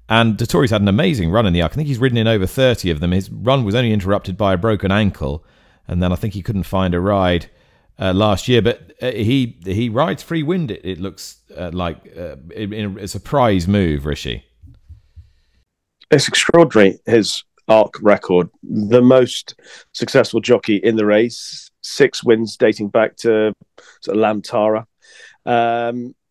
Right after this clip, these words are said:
Speaker 2: yeah, Free Wind seems to have emerged. I mean, the market suggested a couple of days ago when she was sixty-six to one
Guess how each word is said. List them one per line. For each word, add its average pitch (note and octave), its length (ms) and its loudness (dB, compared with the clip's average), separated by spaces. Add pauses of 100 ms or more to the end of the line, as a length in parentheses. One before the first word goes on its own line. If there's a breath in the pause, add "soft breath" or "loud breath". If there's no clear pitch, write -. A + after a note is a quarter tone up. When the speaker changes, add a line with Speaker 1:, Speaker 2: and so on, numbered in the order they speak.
(400)
Speaker 2:
yeah, F3 200 -2
Free G#3+ 220 2
Wind F3 380 2
seems F3 340 0
to - 120 -6
have D3 120 4
emerged. D#3 500 6
I C3+ 40 -10
mean, C#3 180 -2
the B2 80 -6
market D3+ 460 0
suggested B2+ 480 -4
a A#2 40 -4
couple C3+ 280 0
of A2+ 40 0
days D3+ 300 0
ago G2+ 220 -4
when G#2+ 120 -10
she - 120 -14
was G#2 180 -10
sixty-six A2 460 -6
to A2+ 100 -12
one G2 400 2